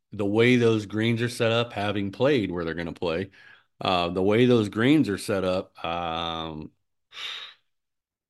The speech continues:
I, I like Smith. I think, um,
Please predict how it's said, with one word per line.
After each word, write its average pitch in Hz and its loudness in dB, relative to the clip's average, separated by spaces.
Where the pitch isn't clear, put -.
I, 98 0
I 101 0
like 107 4
Smith. 110 0
I 98 0
think, - -4
um, 87 -6